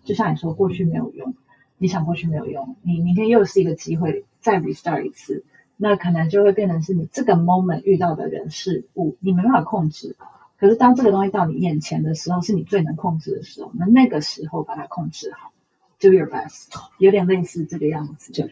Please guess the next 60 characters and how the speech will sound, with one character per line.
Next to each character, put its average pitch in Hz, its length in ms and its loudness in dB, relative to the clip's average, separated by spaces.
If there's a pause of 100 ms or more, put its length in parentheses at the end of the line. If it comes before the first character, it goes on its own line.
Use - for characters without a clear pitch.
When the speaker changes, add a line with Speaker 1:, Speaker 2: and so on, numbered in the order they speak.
Speaker 1:
那 262 140 4
我 196 60 4
可 233 80 4
以 - 20 2
去 226 80 4
酿 220 220 2
酒 - 140 -10
了 - 60 -18
吗？ - 100 -20 (480)
<laughs> - 440 -8
可 269 100 4
以 247 80 4
吗？ 196 100 -2 (880)
我 240 100 0
可 311 100 2
以 247 80 -2
加 254 220 4
入 254 200 2 (680)
威 277 100 2
石 233 180 0
东 240 260 0
Leadership 262 580 2
Bootcamp 226 580 0
吗？ 202 80 -6
<laughs> - 1400 -2
Speaker 2:
我 285 60 -6
就 381 140 2
忘 359 180 4
记 370 200 -2
你 247 160 4
要 330 120 0
邀 262 160 2
请 262 220 -2
我。 247 180 2
Speaker 1:
<laughs> - 1600 -2
哎， 330 80 2
那 415 240 2
其 311 120 6
实 330 160 4
你 247 120 8
刚 254 100 8
刚 311 120 8
有 196 120 6
说 254 200 -2
一 - 20 2
个 240 100 4
有 160 180 4
趣 240 200 -2
的 175 140 2
事 208 140 -6
情， 190 120 -2
就 202 140 -2
是 220 140 -4
你 180 220 -2
以 170 100 0
前 160 180 2
不 160 80 -6
是 151 120 -8
这 170 120 -8
样。 156 120 -4